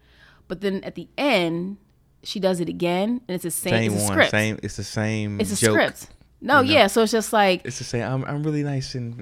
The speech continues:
Speaker 2: you know."
Speaker 1: Right, and it's just like, well, damn, I get, like, okay, you go somewhere, you say the same thing to everybody, but for me to know her history, it's just like, are, is this a, is this a game? Are you manipul-, and then people are giving her do-,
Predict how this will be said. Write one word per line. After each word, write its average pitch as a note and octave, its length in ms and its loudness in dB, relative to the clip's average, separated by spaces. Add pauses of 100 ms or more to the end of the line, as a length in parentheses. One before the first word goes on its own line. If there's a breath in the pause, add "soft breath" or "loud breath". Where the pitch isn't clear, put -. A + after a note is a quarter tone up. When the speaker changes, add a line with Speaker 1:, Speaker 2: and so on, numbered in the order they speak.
Speaker 2:
you A#2 80 -8
know." G#2+ 220 -8
Speaker 1:
Right, D4 240 6
and G#3 100 0
it's A3 120 0
just A3 180 0
like, G#3 180 2
well, F#3+ 100 2
damn, G#3 420 2
I A#3+ 120 0
get, A3 220 0
like, F#3+ 240 2
okay, G#3 320 2
you F#3+ 180 -2
go F#3+ 140 6
somewhere, F#3+ 460 2
you F#3+ 180 0
say F#3+ 160 0
the F3+ 80 0
same F3+ 220 -2
thing F3+ 140 -2
to - 60 -4
everybody, E3+ 420 0
but E3 200 -2
for F3+ 140 -4
me B3+ 260 6
to G3+ 100 2
know F#3 160 4
her F3 140 -2
history, G#3+ 440 -4
it's F3 80 -4
just F3+ 180 -6
like, F3 160 -2
are, F3 200 0
is G3 120 0
this G#3+ 160 0
a, - 180 -2
is F#3 80 0
this F3+ 140 -4
a E3 40 -6
game? G3 460 -2
Are - 80 -4
you F3 140 -2
manipul-, F#3+ 360 -2 (240 loud breath)
and F#3 80 -4
then G3+ 80 0
people F#3+ 220 -2
are F#3 40 -2
giving E3+ 260 -2
her E3+ 80 -2
do-, D#3+ 100 -6